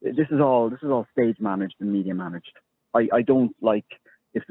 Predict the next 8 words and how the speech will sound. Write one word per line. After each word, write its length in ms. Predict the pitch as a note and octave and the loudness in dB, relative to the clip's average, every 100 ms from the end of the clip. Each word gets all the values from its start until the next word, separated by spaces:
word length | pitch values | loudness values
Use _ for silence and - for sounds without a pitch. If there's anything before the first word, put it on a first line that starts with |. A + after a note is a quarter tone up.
| - | -2
Philip 200 | E3 E3 - | 0 2 0
Schofield 340 | D#3 C#3 A#2 | 0 2 0
had 180 | A2+ G#2 _ _ - | -2 -6 _ _ -8
an 160 | A2 | -2
ounce 260 | A2 C3+ C#3+ - | 2 2 2 0
of, 180 | A#2 G2 G2+ | 0 0 -2
of 200 | A2 F#2+ | -2 -2
integrity, 880 | G#2+ G2+ - A#2+ A#2 A2 F#2 F2+ | -4 -8 -10 -8 -4 -4 -4 -10